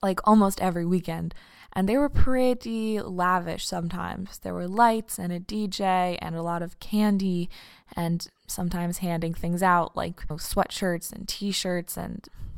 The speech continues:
there was a lot going on. But the main elements were lights, dancing, walking around, food. And that was pretty much <laughs> prom, except in fancier clothes. There were girls taking off their heels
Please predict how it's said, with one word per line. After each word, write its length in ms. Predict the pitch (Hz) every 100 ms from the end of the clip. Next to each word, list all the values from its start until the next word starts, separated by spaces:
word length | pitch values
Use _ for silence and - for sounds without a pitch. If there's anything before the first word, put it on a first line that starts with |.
| -
there 120 | -
was 80 | 233
a 60 | 220
lot 180 | 190 180
going 260 | 185 170
on. 360 | 156 170 160 202 - -
But 140 | 196
the 100 | 214
main 240 | 226 233
elements 500 | 226 190 185 180 180 -
were 340 | 165 160 160 - - - - - - -
lights, 540 | 226 220 - - - - _ _ -
dancing, 680 | 190 185 185 - 170 165 185 _
walking 400 | 180 190 - 185
around, 440 | 175 165 170 165 -
food. 500 | - - - - - - - - - - _
And 280 | 208 208 202
that 200 | 202 269
was 120 | 320
pretty 220 | - 330 320
much 220 | 311 -
<laughs> 0 |
prom, 440 | 302 302 330 202
except 380 | 165 - 233 -
in 100 | 233
fancier 480 | 233 226 226 233 226
clothes. 580 | - 233 233 175 170 - - - - - _ -
There 100 | 208
were 100 | 196
girls 340 | 196 196 208
taking 320 | 233 214 208
off 200 | 196 196
their 100 | 196
heels 720 | 196 165 160 165 165 170 -